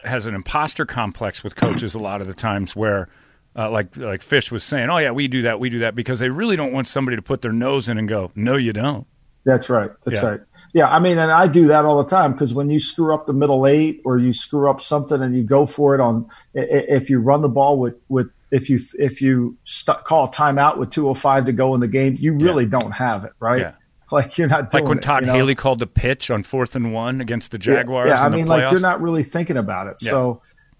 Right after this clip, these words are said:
Speaker 2: you know, I don't have all the answers. I'm just tell-, I, that book was about what I've learned. It isn't what I know. It's what I've learned.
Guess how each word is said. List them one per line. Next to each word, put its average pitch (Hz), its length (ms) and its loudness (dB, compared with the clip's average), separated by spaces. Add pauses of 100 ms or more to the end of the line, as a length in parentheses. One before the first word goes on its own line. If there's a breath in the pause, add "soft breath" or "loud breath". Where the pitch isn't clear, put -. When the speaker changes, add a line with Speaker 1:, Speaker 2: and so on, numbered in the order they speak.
(120)
Speaker 2:
you 151 100 -2
know, 135 80 4
I 135 140 4
don't 202 140 2
have 143 180 2
all 123 140 2
the 127 200 0
answers. 160 340 -4
I'm 139 180 -2
just - 240 -8
tell-, 147 160 2
I, 147 360 0
that 180 280 0
book 160 220 -2
was 123 120 -2
about 127 260 0
what 139 160 0
I've 113 200 0
learned. 127 380 0
It 110 100 -2
isn't 135 220 -2
what 123 160 -2
I 113 160 -2
know. 123 320 -2
It's 107 180 -8
what 123 100 -6
I've 104 200 -8
learned. 113 440 -10